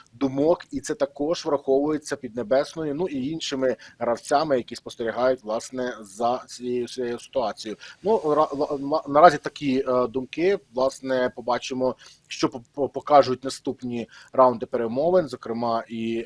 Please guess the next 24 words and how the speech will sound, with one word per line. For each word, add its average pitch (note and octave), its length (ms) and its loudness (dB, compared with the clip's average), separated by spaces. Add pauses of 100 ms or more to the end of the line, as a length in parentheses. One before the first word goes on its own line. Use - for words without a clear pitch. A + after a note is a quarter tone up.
е, A2+ 200 -2
між A2+ 440 -8
Сі A2+ 80 -16
Цзіньпінем A2 480 -8
та A2 140 -4
європейськими, D3 800 -4 (360)
е, C3 360 8 (120)
нашими C#3 420 0
європейськими C3+ 460 2
партнерами, A#2+ 640 -2
а A2 40 -8
також, - 500 -4
е, A2 260 2
з A2+ 440 -4 (240)
Владимиром D#3+ 560 2
Путіним, D#3 400 -2
який D3 200 -4
має C#3+ 580 6
відвідати B2+ 560 0
Піднебесну, B2+ 800 2 (400)
е, B2 180 2
в A#2 100 -2
травні B2+ 360 4
місяці. B2 500 -2